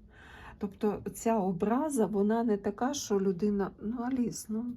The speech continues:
ну, ну, привіталась і все, і поводь себе, будь ласочка, так чемненько. Вибачте, зараз я її трошки,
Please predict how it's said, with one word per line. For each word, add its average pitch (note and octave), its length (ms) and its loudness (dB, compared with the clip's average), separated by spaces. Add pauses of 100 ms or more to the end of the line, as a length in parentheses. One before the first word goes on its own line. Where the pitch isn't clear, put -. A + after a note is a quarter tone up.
(100)
ну, A3+ 240 -4
ну, A3+ 200 -4
привіталась C#4 840 -2
і B3+ 40 -4
все, B3 260 -2
і - 40 2
поводь A3+ 400 -4
себе, G3+ 220 -4
будь - 260 -8
ласочка, F#3 640 -6
так E3+ 140 -10 (600)
чемненько. G#3 760 -2 (1000)
Вибачте, G3+ 600 -4
зараз E3+ 480 -4
я F3 60 -4
її F#3 220 -4
трошки, F3+ 480 -10